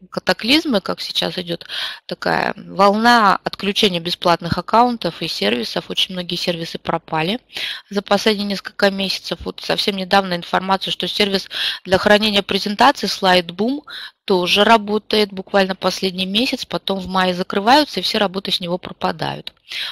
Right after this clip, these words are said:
Он у меня был здесь в обзоре, в этой презентации, я хотела о нём рассказать, но в итоге от этой идеи отказалась.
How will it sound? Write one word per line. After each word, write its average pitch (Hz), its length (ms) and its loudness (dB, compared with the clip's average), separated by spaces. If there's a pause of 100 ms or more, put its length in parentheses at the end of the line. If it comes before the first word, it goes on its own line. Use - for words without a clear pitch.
(100)
Он 220 160 -2
у - 20 2
меня 247 200 6
был 233 240 2
здесь 196 260 -2
в 190 60 2
обзоре, 277 420 4
в 190 140 -4
этой - 180 0
презентации, 180 720 -2
я 175 80 4
хотела 180 380 -4
о 180 60 -2
нём 180 140 -8
рассказать, 190 640 -2 (380)
но 262 100 -2
в 262 60 0
итоге 214 300 0
от 180 100 0
этой 180 220 -2
идеи 175 180 0
отказалась. 151 720 -2